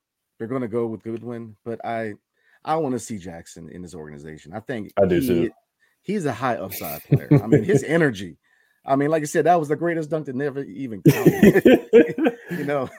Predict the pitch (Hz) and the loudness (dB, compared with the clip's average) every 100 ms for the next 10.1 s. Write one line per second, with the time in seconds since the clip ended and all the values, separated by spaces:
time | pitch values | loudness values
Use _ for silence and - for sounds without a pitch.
0 | - _ _ _ 170 180 170 196 196 180 | -20 _ _ _ -8 -6 -6 -6 -4 -4
1 | - 165 - 220 202 - 143 123 147 139 | -6 -16 -14 -12 -12 -10 -10 -8 -8 -8
2 | - 104 - 185 - 196 - 175 156 131 | -6 -4 -2 -2 -4 -8 -12 -10 -10 -12
3 | - 120 104 95 104 76 92 90 90 90 | -8 -8 -8 -12 -14 -14 -14 -16 -16 -16
4 | 90 87 - 95 87 _ _ - 127 135 | -16 -16 -12 -12 -14 _ _ -10 -4 -2
5 | 165 185 160 139 - 113 104 98 123 113 | -2 -2 -2 -2 -6 -8 -6 -6 -4 -4
6 | 113 110 110 - 90 87 _ _ _ _ | -6 -6 -6 -10 -16 -18 _ _ _ _
7 | - 214 277 220 156 123 175 143 95 80 | -8 -6 -6 -6 -6 -6 -6 -8 -10 -16
8 | 55 _ _ _ - 127 131 170 196 175 | -20 _ _ _ -10 -8 -6 -6 -6 -4
9 | 147 139 - 127 147 104 - - 85 55 | -4 -4 -8 -8 -8 -12 -16 -20 -20 -20